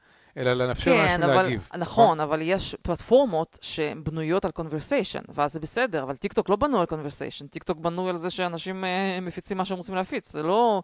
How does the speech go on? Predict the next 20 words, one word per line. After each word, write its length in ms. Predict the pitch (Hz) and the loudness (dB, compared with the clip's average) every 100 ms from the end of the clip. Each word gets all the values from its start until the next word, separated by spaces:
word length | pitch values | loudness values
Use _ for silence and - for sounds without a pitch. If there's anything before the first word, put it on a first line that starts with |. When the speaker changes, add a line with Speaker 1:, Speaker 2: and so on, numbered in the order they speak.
| - - - | -6 -20 -12
Speaker 2:
זה 120 | - 175 | 0 2
לא 60 | |
פלטפורמה 520 | 254 311 233 214 190 | 4 4 4 6 4
Speaker 1:
ש-, 60 | - | 2
Speaker 2:
שהיא 180 | 185 175 | -2 -6
Speaker 1:
ש-, 80 | - | -4
Speaker 2:
של 100 | 175 | -4
דיון. 300 | 156 160 156 | -2 -2 -2
Speaker 1:
שהסרבר 340 | 147 143 135 131 | 0 0 4 4
דוחף 260 | 123 131 | 2 -2
לך 80 | - | -4
מה 140 | 120 | -4
שאתה, 180 | 117 123 | -2 -2
מה 160 | 117 113 | -2 -4
שהוא 140 | 120 | -2
Speaker 2:
כן, 60 | 110 | -2
Speaker 1:
רוצה 120 | 123 | -2
לדחוף 140 | 120 | 2
לך. 80 | 208 | 4
Speaker 2:
כשטוויטר, 440 | 214 320 339 247 | 4 2 2 0